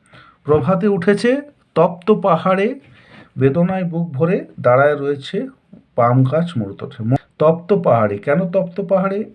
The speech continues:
না, খুবই উষ্ণতা, মরুভূমিতে খুবই উষ্ণতা।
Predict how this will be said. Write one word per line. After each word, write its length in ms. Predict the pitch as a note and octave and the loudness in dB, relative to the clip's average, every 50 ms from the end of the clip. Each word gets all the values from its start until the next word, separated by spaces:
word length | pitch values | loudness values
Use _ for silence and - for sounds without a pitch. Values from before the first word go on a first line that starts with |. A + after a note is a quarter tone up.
| _ _ - - - _ _ - | _ _ -20 -20 -20 _ _ -6
না, 320 | A2+ A#2+ C3+ F#3 A#3 - - | -2 0 0 0 -2 -4 -8
খুবই 320 | _ - - D3+ D#3+ F#3+ - - | _ -8 -6 -4 -2 -2 -4 -4
উষ্ণতা, 600 | C3 C3 C3 - C#3 C#3 C3 B2+ - E2+ F2 - - _ _ _ _ A#2 | -4 -4 -4 -2 0 0 0 0 0 -4 -6 -8 -16 _ _ _ _ -6
মরুভূমিতে 580 | A2+ A2+ B2 C3 C3 C3 C#3 D3 C#3+ - F3+ | -4 -2 0 2 2 2 0 0 -4 -4 -6
খুবই 320 | F3 F3 - - F#3 G3 G3+ | -6 -6 -6 -4 -4 -2 -2
উষ্ণতা। 540 | F3+ C3 C3 C3 A#2 G#2+ - F#2 E2+ F2 | -4 -2 -2 -2 -2 -2 -4 -8 -10 -12